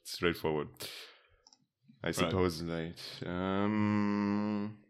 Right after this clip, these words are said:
Speaker 1: yeah, okay, everyone should be involved, like participation, and, um, yeah, interaction should be, like,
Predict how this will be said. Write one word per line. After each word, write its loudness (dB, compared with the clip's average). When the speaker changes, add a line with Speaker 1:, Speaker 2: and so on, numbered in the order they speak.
Speaker 1:
yeah, -2
okay, 6
everyone 4
should -4
be -4
involved, 4
like -12
participation, -4
and, -6
um, -6
yeah, 6
interaction 2
should -2
be, -8
like, -2